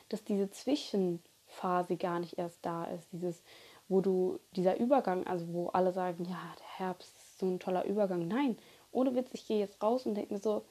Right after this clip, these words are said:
"Nein, ich kann direkt meine Wintersachen auspacken, weil mir einfach viel zu kalt ist." Selbst wenn die Sonne scheint, selbst wenn ich jetzt rausgehe,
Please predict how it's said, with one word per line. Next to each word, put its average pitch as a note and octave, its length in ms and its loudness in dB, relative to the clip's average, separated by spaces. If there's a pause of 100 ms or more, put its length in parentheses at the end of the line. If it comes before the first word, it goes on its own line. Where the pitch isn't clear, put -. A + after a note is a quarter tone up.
(140)
"Nein, C#4+ 200 4
ich G#3 120 -6
kann G#3+ 120 0
direkt G#3+ 280 -4
meine A#3 200 0
Wintersachen F#3 480 0
auspacken, F3+ 540 -2
weil F3 140 0
mir F3+ 160 -2
einfach F3+ 240 -6
viel F3 160 -4
zu - 120 -8
kalt A3+ 340 4
ist." - 160 -14 (420)
Selbst F#3+ 240 4
wenn G3 140 2
die A#3 80 0
Sonne C4+ 240 0
scheint, A3+ 460 -2 (420)
selbst F3+ 340 2 (440)
wenn G3+ 120 4
ich G3 40 -2
jetzt B3 220 0
rausgehe, A3 600 4